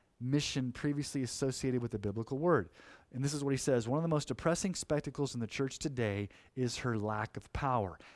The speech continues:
At the heart of this problem is an impotent pulpit." An impotent pulpit. Eric Alexander says this, "With the eroding of confidence in the authority of Scripture in our own generation,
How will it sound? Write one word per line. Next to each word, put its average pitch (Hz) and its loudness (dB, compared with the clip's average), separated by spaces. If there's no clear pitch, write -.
At 113 -2
the 110 0
heart 190 2
of 123 -2
this 156 0
problem 113 0
is 131 0
an 113 -2
impotent 143 -2
pulpit." - -4
An 113 -2
impotent 135 -4
pulpit. - -8
Eric 127 4
Alexander 123 2
says 113 -2
this, 127 -2
"With 143 4
the 151 4
eroding 151 6
of 143 -2
confidence 156 -2
in 135 -4
the 127 2
authority 139 0
of 160 -4
Scripture 131 -4
in 123 0
our 117 2
own 143 2
generation, 110 -4